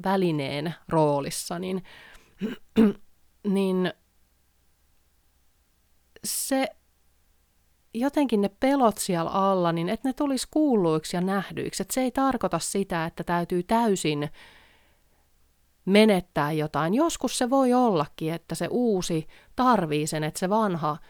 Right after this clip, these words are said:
joku tapa olla, tapa tehdä kuolee täysin. Että sitä uutta voi syntyä, mut joskus se voi olla ihan pieniäkin juttuja. Se voi ollakin yhtäkkiä tosi hienovaraisia asioita, että se muutos tapahtuu siinä niinku sisällä, sen rakenteen sisällä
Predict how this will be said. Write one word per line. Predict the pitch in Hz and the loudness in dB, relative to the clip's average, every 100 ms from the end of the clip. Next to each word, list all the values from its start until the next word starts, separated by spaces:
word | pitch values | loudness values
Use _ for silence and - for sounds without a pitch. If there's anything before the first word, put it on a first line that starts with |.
| - - | -20 0
joku | 190 180 165 151 156 - - - | 2 4 2 0 0 -10 -16 -4
tapa | 185 175 - 151 | 0 0 0 0
olla, | 160 170 160 147 143 170 - _ - | 2 2 2 0 0 0 -2 _ -2
tapa | 185 180 165 | -2 0 -2
tehdä | 190 175 156 165 156 - - | 0 -2 -2 -4 -6 -8 -4
kuolee | 277 226 180 170 | 2 4 4 0
täysin. | 214 196 156 - - - 170 - - _ | 0 0 0 -2 -6 -8 -10 -14 -20 _
Että | 180 - | -10 -6
sitä | 202 190 | -2 2
uutta | 220 202 - 170 | 4 4 0 -2
voi | 160 | -2
syntyä, | 160 180 160 151 131 | 0 0 0 -2 -4
mut | 165 | -2
joskus | 254 311 302 - | 0 0 -2 -2
se | 202 | 2
voi | 190 | 2
olla | 185 190 | 4 2
ihan | 196 202 - | 0 -2 -2
pieniäkin | 294 220 160 143 - - | 0 2 0 -4 -8 -8
juttuja. | 131 - _ 165 - - - - - - - _ - | -8 -10 _ -8 -8 -10 -18 -20 -20 -20 -20 _ -4
Se | 202 | 0
voi | 220 226 | 2 4
ollakin | 233 220 247 | 4 2 0
yhtäkkiä | 277 277 202 - 196 | -2 0 -4 -2 -2
tosi | 226 226 208 | 0 0 0
hienovaraisia | 277 277 190 151 143 131 151 143 | 2 2 2 0 -4 -4 -4 -2
asioita, | 143 143 147 - 160 147 | -4 -4 -8 -8 -6 -4
että | 156 170 | -4 -4
se | 185 | 0
muutos | 214 269 240 180 | 2 2 0 0
tapahtuu | - 175 170 - 170 | 0 -2 -2 -4 -4
siinä | 165 175 170 | -2 -2 0
niinku | 175 175 | -2 -4
sisällä, | - - 262 240 170 - - | -6 -4 -2 -2 -4 -4 -6
sen | 156 165 | -6 -2
rakenteen | 190 202 196 175 170 170 180 | -2 0 -2 -2 -2 -2 -2
sisällä | 302 285 - - - | -2 0 -2 -2 -10